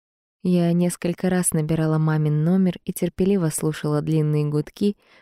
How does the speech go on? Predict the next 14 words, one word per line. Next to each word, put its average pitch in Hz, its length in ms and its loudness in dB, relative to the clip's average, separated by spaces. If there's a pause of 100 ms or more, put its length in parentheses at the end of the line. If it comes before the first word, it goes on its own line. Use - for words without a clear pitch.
пока 214 320 -2
в 180 40 0
один 160 280 0
прекрасный - 560 -4
момент 160 540 0
они 190 240 4
не 170 140 2
сменились 147 580 -4
сухим: 180 480 -4 (280)
«Абонент 156 540 -2
временно 147 420 0
недоступен. 151 760 -4 (1080)
Перезвоните 220 760 -2
позже». 175 480 -8